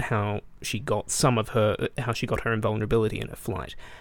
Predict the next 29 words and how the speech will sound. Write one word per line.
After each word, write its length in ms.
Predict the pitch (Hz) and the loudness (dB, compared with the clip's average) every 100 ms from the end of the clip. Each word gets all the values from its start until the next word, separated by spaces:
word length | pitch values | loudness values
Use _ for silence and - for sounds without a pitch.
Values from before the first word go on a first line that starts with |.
| - - | -2 4
And 220 | 123 127 | 6 6
that 100 | 143 | 6
episode 360 | 139 - 120 | 4 2 2
stuck 240 | - 143 127 | 2 2 2
with 420 | 120 123 127 127 | 0 2 2 4
me 200 | 127 120 | 4 4
so 340 | 120 - 127 110 | 2 2 4 4
much 540 | 104 117 110 - - | 4 2 2 0 -2
because 640 | 120 - - 123 120 123 - | -2 -2 -2 0 0 0 -2
it's 160 | 131 | 2
about 220 | 135 123 120 | 4 4 4
Rogue 400 | 123 117 110 120 | 6 6 4 2
making 380 | 113 - 113 | -2 0 -2
peace 400 | - - 170 - | 2 4 4 4
with 100 | 110 | 2
her 140 | - - | 0 -2
past 480 | - - - - - - | -4 -6 -8 -10 -12 -4
and 160 | 123 - | -2 2
things 200 | 120 110 | 2 2
she 160 | - - | -6 -8
regrets, 640 | 110 92 - - - - - - - - - - - - | -6 -4 -6 -6 -6 -6 -10 -16 -18 -20 -20 -16 -10 -2
and 540 | 127 110 110 104 104 - - - | 0 2 0 0 -2 -6 -14 2
ends 260 | 151 135 131 | 6 8 6
on 120 | 120 | 4
a 60 | 123 | 4
really 280 | 127 123 117 | 2 2 0
hopeful, 640 | - 139 131 - 131 123 | 2 4 4 2 2 2
optimistic 640 | 113 - 120 113 - - | 0 -2 -2 -2 -2 -2
note. 540 | 117 113 110 - - | 0 0 -2 -4 -10